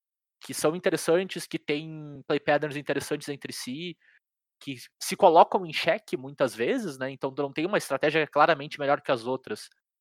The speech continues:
e que gera tanto valor que tu não consegue jogar contra, ou não dá pra vencê-los junto-se a eles, né, no fim das contas.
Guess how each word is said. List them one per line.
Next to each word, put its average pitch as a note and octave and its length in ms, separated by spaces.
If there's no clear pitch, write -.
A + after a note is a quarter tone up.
e A#2+ 160
que A#2+ 800
gera C#3+ 260
tanto D#3+ 280
valor C#3+ 320
que - 60
tu D3+ 100
não C#3+ 160
consegue C3+ 720
jogar C3+ 300
contra, E3+ 420
ou A#2+ 400
não C#3 160
dá C#3+ 100
pra D3 140
vencê-los D#3+ 460
junto-se C3+ 260
a B2+ 60
eles, F#3+ 300
né, A#2 100
no B2 60
fim B2 100
das A#2 160
contas. E3 320